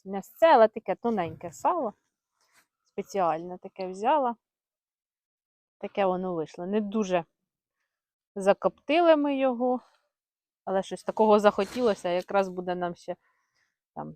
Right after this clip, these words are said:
підсмажку зробити для картоплі, наприклад, щоб аромат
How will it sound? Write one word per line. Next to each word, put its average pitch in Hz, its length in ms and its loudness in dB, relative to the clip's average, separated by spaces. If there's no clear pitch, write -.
підсмажку 196 640 2
зробити 180 500 -6
для 165 200 -6
картоплі, 233 760 -2
наприклад, 208 600 -8
щоб - 200 -14
аромат 196 460 4